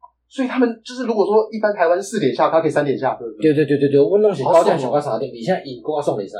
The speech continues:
Speaker 2: 英国中下课。
Speaker 1: 哎，等下九点上到三点。
Speaker 2: 对。
Speaker 1: 我们好，我们是不是八点十分到五点十分的？
Speaker 2: 五六点。嘿啊。
Speaker 1: <laughs> 哎，好爽。
Speaker 2: 而且，而且伊，我要，我要讲一下吼。
Speaker 1: 嗯。
Speaker 2: 因高中时啊，因为咱台湾高中就是排好势啊嘛。伊遐是敢大学安尼。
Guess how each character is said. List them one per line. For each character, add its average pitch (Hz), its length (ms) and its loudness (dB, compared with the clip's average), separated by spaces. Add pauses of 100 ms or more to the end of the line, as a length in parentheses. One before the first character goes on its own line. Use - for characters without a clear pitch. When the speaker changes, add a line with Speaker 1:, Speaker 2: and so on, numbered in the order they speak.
Speaker 2:
英 135 180 -10
国 131 160 2
中 147 160 2
下 160 140 -2
课。 170 60 2
Speaker 1:
哎， 156 60 4
等 - 80 -6
下 151 80 2
九 151 60 4
点 151 140 2
上 139 120 -2
到 135 60 0
三 120 140 -6
点。 123 120 -10 (140)
Speaker 2:
对。 101 100 -8 (200)
Speaker 1:
我 135 100 -4
们 135 140 -4
好， 135 100 -2
我 131 60 0
们 139 100 -4
是 170 100 -6
不 - 60 -8
是 165 60 -4
八 151 180 0
点 127 160 -6
十 113 200 -16
分 123 140 -10
到 127 340 -4 (460)
五 127 120 -6
点 131 180 2
十 113 220 -4
分 - 20 -2
的？ 101 60 -4
Speaker 2:
五 - 80 -10
六 110 120 -12
点。 - 40 -
嘿 104 120 -4
啊。 - 360 0
Speaker 1:
<laughs> - 160 -20
哎， 143 80 -6
好 131 120 0
爽。 156 160 -2 (640)
Speaker 2:
而 - 40 -16
且， 156 100 -4
而 156 40 0
且 139 60 -2
伊， 127 160 -8
我 143 140 -4
要， 139 100 2 (120)
我 131 80 -10
要 127 100 -8
讲 131 140 -8
一 - 20 -12
下 98 160 -4
吼。 - 160 -18 (220)
Speaker 1:
嗯。 135 200 -6
Speaker 2:
因 139 100 -12
高 139 200 2
中 147 140 0
时 120 80 -6
啊， 117 180 -4
因 151 100 -6
为 135 140 -8 (220)
咱 180 160 2
台 135 140 4
湾 123 100 -4
高 123 140 4
中 135 160 0
就 110 60 -6
是 95 240 -16 (640)
排 127 200 0
好 147 140 4
势 139 160 -4
啊 87 140 -8
嘛。 82 100 -16 (680)
伊 135 140 -10
遐 175 120 2
是 - 80 -8
敢 147 160 -2
大 117 120 -2
学 95 60 -6
安 95 220 -10
尼。 95 40 -10